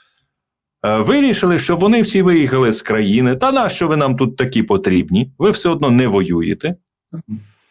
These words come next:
До побачення. Ще будете виходити тут протестувати нам. Дайте нам правити нормально в цій країні. Еті, як казав Вітьок,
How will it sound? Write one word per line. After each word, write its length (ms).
До 180
побачення. 760
Ще 400
будете 400
виходити 580
тут 260
протестувати 960
нам. 360
Дайте 340
нам 220
правити 480
нормально 540
в 40
цій 180
країні. 640
Еті, 540
як 280
казав 640
Вітьок, 680